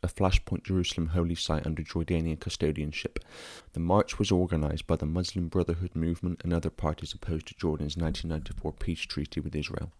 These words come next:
So now that just tells you the mentality that you're looking at there. Opposed to a peace treaty. What kind of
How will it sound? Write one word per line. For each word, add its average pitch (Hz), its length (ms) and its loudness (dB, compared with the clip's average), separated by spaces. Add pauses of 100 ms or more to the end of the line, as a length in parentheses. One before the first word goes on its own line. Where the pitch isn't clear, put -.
(200)
So - 180 -2
now 92 120 8
that 110 180 4
just - 180 -2
tells 85 280 4
you 82 100 2
the 76 240 2 (560)
mentality 82 800 4 (380)
that - 100 -6
you're 80 100 4
looking - 240 0
at - 160 -4
there. - 260 -2 (240)
Opposed 92 540 6
to 90 100 4
a 80 60 6
peace - 300 -2
treaty. - 540 -4 (220)
What - 200 0
kind 95 400 0
of - 160 -2